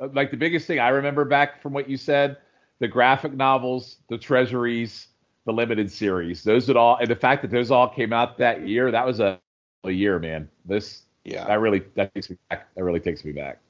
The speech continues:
Speaker 1: Wow. Good stuff.
Speaker 2: All right. So now let's get into it here. The trial of Yellow Jacket proper. We're gonna sink our
Speaker 1: <laughs>
Speaker 2: teeth into this one, folks. <laughs> Um,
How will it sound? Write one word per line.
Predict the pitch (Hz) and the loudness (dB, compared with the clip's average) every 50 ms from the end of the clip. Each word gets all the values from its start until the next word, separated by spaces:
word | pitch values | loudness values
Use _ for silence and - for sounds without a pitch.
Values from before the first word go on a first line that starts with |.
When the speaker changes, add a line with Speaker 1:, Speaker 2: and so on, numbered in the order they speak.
| _ _ - | _ _ -10
Speaker 1:
Wow. | 73 76 76 69 67 - - _ _ _ _ _ _ _ _ _ _ _ _ _ _ _ _ _ _ - | -8 -8 -8 -8 -10 -12 -14 _ _ _ _ _ _ _ _ _ _ _ _ _ _ _ _ _ _ 4
Good | 110 - | 4 4
stuff. | - 90 80 73 | 0 -2 0 2
Speaker 2:
All | 107 127 135 127 110 | 4 6 6 6 4
right. | 98 92 90 - - - _ _ _ _ _ _ _ _ _ _ | 2 0 -2 -6 -10 -16 _ _ _ _ _ _ _ _ _ _
So | - - 117 | -10 -4 2
now | 127 151 175 190 185 175 | 6 8 10 10 10 10
let's | 165 156 147 147 | 10 8 6 4
get | - - 131 120 | 0 -2 0 0
into | 113 107 101 - 101 101 | 0 -2 -4 -6 -6 -6
it | 98 | -6
here. | 95 101 98 95 95 | -6 -6 -6 -4 -6
The | 95 95 | -6 -8
trial | - - - - 120 123 123 127 131 127 127 - - | -10 -8 0 2 4 6 6 6 6 4 4 2 2
of | - 110 110 107 110 104 98 90 98 | 0 0 2 2 0 0 -4 -8 -8
Yellow | 107 107 107 107 107 107 | -4 -2 -2 0 0 0
Jacket | 95 90 92 101 98 87 - 113 101 95 - _ _ | 0 -2 -2 -2 -2 -4 -4 -6 -6 -8 -8 _ _
proper. | - - 101 95 - - - - 67 67 - - _ _ _ - - - - - - - - _ _ _ - - - | -2 0 0 0 0 -4 -8 -12 -12 -12 -12 -16 _ _ _ -20 -20 -20 -20 -20 -20 -20 -20 _ _ _ -16 -2 4
We're | - 196 | 6 6
gonna | 156 110 | 8 6
sink | - - 147 156 135 | 6 4 4 6 8
our | 151 147 | 8 8
Speaker 1:
<laughs> | 151 | 8
Speaker 2:
teeth | - 151 131 123 | 6 4 4 4
into | 147 127 117 117 113 | 4 2 2 2 4
this | 113 117 - - | 4 4 4 2
one, | 117 117 - | -2 -4 -4
folks. | - - 127 123 127 131 - - - - - - - | 0 4 4 6 6 4 2 -2 -4 -4 -2 0 0
<laughs> | - - - - 554 - - - _ _ _ | 0 0 -2 -4 -6 -8 -12 -16 _ _ _
Um, | - 113 117 113 113 113 110 110 110 | 4 6 8 8 8 6 4 2 -2